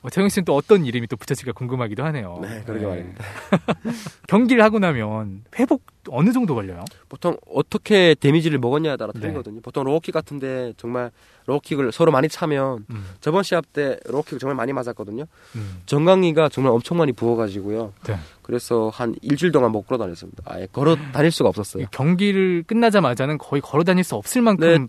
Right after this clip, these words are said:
Speaker 1: 피해를 입는군요.
Speaker 2: 쩔뚝쩔뚝거리고 아니면 기부 싸는 경우도 있고요.
Speaker 1: 네.
Speaker 2: 다리가 다 터져가지고 근육 파열도
Speaker 1: 네.
Speaker 2: 심하게 일어나고 그래서 정말 회복하는 시간이 상당히 많이 걸리죠.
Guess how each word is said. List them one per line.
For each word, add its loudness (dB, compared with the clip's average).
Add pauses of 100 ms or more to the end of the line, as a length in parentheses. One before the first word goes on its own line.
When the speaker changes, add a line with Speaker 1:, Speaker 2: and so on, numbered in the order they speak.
Speaker 1:
피해를 -2
입는군요. -8
Speaker 2:
쩔뚝쩔뚝거리고 4
아니면 4
기부 -6
싸는 4
경우도 -4
있고요. -8
Speaker 1:
네. -6
Speaker 2:
다리가 4
다 4
터져가지고 -2 (200)
근육 2
파열도 0
Speaker 1:
네. -2
Speaker 2:
심하게 0
일어나고 -6 (520)
그래서 -16
정말 0
회복하는 4
시간이 -2
상당히 -4
많이 -2
걸리죠. -12